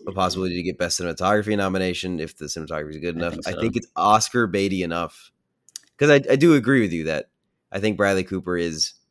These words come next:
Speaker 1: making it a little Oscar-y, which, I mean, it works. Look at fucking, uh, what's it called?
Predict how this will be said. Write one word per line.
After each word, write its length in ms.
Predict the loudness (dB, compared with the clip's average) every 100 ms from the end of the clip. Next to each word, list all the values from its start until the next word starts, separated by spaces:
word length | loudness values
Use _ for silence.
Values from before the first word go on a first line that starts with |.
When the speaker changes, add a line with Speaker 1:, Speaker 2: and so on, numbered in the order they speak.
| _
Speaker 1:
making 420 | -4 -2 -2 -2 -4
it 200 | -4 -8 _ _ _ _ _ -4
a 100 | -2
little 320 | 2 2 2
Oscar-y, 640 | 0 -2 -6 -10 -10 -14 -20 _ _ _ _ _ _ _ _ _ _ _ _ _ -4
which, 460 | -2 0 -4 -8 _ _ _ _ _ _ _ -2
I 60 |
mean, 140 | 0 0
it 80 |
works. 460 | 6 6 6 0 -8
Look 240 | -4 0 2
at 180 | 2
fucking, 520 | 0 -4 -2 -2 -2 -4 -2
uh, 420 | 0 2 2 0
what's 200 | -2 -4
it 60 | -6
called? 360 | -6 -6 -8